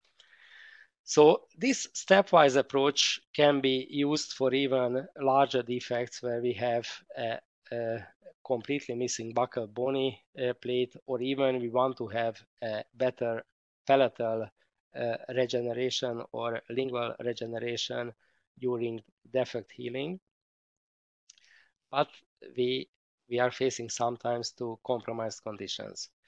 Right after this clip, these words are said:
So this is the same philosophy, uh, which I prefer for,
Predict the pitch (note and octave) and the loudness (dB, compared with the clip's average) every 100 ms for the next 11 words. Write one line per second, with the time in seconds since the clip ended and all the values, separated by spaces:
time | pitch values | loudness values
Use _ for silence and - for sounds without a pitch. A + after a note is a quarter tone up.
0 | _ _ - C3 G3 F#3 C#3+ - - D3+ | _ _ -8 -2 0 0 -2 -4 2 4
1 | C#3+ - - B2 C#3+ C3 A#2+ A#2 A#2+ - | 4 0 0 2 4 2 0 -2 -4 -6
2 | _ _ A#2+ A2+ A#2 - - B2+ - B2+ | _ _ -6 -4 -6 -10 -8 -6 0 0
3 | B2 B2 - B2 B2 B2 - A#2+ A#2 A2+ | 0 -4 -6 -6 -4 -4 -6 -6 -4 -4